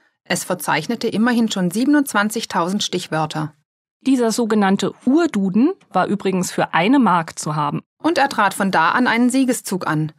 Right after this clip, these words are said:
Speaker 1: Bis zum Jahr neunzehnhundert erschienen allein sechs neue Auflagen, die alle von Konrad Duden selbst bearbeitet wurden.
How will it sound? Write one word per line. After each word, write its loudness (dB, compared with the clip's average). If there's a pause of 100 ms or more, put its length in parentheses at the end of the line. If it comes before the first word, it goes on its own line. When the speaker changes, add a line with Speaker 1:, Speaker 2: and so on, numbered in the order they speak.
(260)
Speaker 1:
Bis -2
zum -2
Jahr 2
neunzehnhundert 0
erschienen -2
allein 0
sechs -6
neue 2
Auflagen, -2 (300)
die -2
alle 2
von -2
Konrad -2
Duden 0
selbst -2
bearbeitet 0
wurden. -4